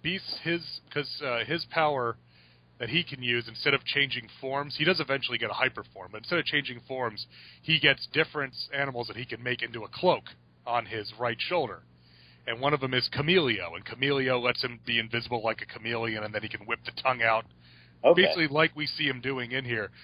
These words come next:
Speaker 1: And I, who, I, who, I forget who asked him, "What are you, a chameleon?" He goes, "Yeah, something like that." <laughs> So yeah, this, we get to see a little bit of, of Beast showing off his powers, and we get into the, what Thomas D J calls the fighty,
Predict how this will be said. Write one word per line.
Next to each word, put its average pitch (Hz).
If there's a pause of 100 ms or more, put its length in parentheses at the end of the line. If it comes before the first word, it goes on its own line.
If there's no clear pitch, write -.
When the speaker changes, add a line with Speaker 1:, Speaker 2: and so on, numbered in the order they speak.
(140)
Speaker 1:
And 139
I, 147
who, 220
I, 156
who, 208
I 269
forget 254
who 220
asked 208
him, 131
"What 240
are 220
you, 160
a 135
chameleon?" 180
He 214
goes, 143
"Yeah, 160
something 156
like 95
that." 95 (440)
<laughs> 143 (1700)
So 151
yeah, 151
this, 147 (100)
we 135
get 139
to 123
see 131
a 120
little 123
bit 113
of, 101 (100)
of 113
Beast 123 (180)
showing 107
off 107 (480)
his 117
powers, 113
and 120
we 127
get 139
into 143
the, 127 (100)
what 127
Thomas 135
D 135
J 123
calls 127
the -
fighty, 147